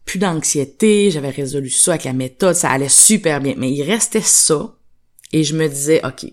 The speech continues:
la méthode fonctionne, mais sérieusement, ça, là, je suis pas sûre que je vais y arriver, là, je », OK, puis là, j'ai fait, Bon, on va arrêter de... de,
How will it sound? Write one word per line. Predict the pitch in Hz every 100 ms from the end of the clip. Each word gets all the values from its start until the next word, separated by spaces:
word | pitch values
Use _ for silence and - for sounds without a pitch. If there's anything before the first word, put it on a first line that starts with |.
| _ _ _ _ _ - - - _ -
la | 151
méthode | 160 160 208
fonctionne, | 185 170 175 196
mais | 175
sérieusement, | - 160 156 156
ça, | 160 - 180 190
là, | 185 180
je |
suis | - - _ -
pas | 180 -
sûre | - 73 -
que | 80
je | 78
vais | 80
y |
arriver, | 64 135 135 156
là, | 160
je », | 151 127 - _ _ - - - - - - - - - _ -
OK, | 175 - - _
puis | -
là, | 156
j'ai | 147
fait, | 147
Bon, | 151 - -
on | 127
va | 123 123
arrêter | 117 123 139 139
de... | 131 123 117
de, | -